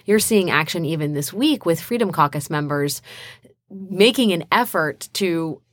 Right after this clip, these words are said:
undermine the Mueller investigation directly by saying, "You know what? This investigation is not transparent enough. We have questions. We think there are partis-, that we, that we think the, uh, Department of Justice is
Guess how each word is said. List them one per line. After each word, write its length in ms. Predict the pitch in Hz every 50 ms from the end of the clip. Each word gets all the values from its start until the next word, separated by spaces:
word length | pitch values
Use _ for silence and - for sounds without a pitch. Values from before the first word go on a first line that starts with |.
| _ _ _ _ -
undermine 560 | 202 202 220 208 196 180 175 175 170 170 165
the 80 | 170 170
Mueller 340 | 170 170 170 170 170 160 160
investigation 760 | 160 156 160 160 156 - 160 147 156 156 147 - 156 147
directly 640 | 135 - 180 165 147 156 165 208 - - 175 160 147
by 200 | 139 156 147 147
saying, 360 | 139 - - 160 151 151 156
"You 80 | 170 196
know 140 | 220 226 220
what? 260 | 214 226 240 233 - _ - - - - _ _ -
This 320 | 160 165 247 330 339 -
investigation 960 | 339 269 226 208 202 202 - - 196 170 180 175 170 165 - 180 165 165 160 - _
is 300 | - 151 160 156 147 131
not 260 | 151 165 165 151 -
transparent 720 | - - 135 131 127 135 - - 202 226 240 254 269 262
enough. 360 | 294 285 285 294 302 294 - -
We 140 | - 185 170
have 220 | 135 135 - -
questions. 720 | - - 208 208 214 - - - 262 254 247 247 254 - - - - - -
We 160 | 160 175 170
think 260 | 160 - 170 160 143 -
there 340 | 160 156 151 151 151 135 -
are 260 | 151 147 139 135 - _ _ _
partis-, 480 | - - - 196 202 220 226 233 220 175
that 80 | 170 160
we, 140 | 160 175 151
that 160 | - - 170
we 80 | 170 165
think 220 | 156 170 160 143
the, 340 | - 165 156 151 143 123 - - -
uh, 440 | - - - - - - - - -
Department 360 | 156 156 151 202 202 185 180 165
of 60 | 139
Justice 540 | 131 160 165 214 - - 240 233 220 - -
is 440 | - - 170 156 151 147 143 143